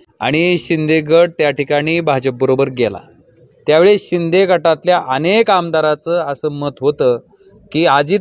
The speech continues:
पवार त्या ठिकाणी अर्थमंत्री होते आणि ते आम्हाला निधी देत नव्हते.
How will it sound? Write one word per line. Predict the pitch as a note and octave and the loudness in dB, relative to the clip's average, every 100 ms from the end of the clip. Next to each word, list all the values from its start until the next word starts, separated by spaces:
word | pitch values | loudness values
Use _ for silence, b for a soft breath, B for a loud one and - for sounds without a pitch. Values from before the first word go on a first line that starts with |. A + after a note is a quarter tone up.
| - | 0
पवार | F3+ F3+ F3+ | 2 2 0
त्या | F3 D#3+ | -2 -2
ठिकाणी | D#3+ D3+ D#3+ E3 F3 F#3 G3 E3+ - _ - | -4 -4 -4 -2 -4 -4 -6 -10 -12 _ -4
अर्थमंत्री | C3+ D3+ F#3+ F#3 E3+ | -2 0 0 0 2
होते | E3 D#3+ D3+ D#3+ | 2 2 2 2
आणि | D3+ E3 D#3+ | 2 -2 -2
ते | F#3+ G#3+ | 2 2
आम्हाला | G#3 G#3 A3 | 2 2 2
निधी | G#3+ G#3+ A3 | 0 -4 -4
देत | F#3+ B3+ A#3 | 0 -2 -2
नव्हते. | E3 B2+ G2+ | -8 -8 -18